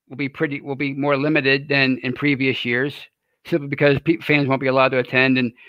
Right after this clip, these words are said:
the, the the reporter pool will be smaller than usual, although the Steelers,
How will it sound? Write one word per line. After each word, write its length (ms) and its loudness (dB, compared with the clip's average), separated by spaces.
the, 240 2
the 380 0
the 320 0
reporter 560 6
pool 260 2
will 80 2
be 200 0
smaller 480 4
than 120 0
usual, 480 -2
although 300 2
the 60 -4
Steelers, 420 -2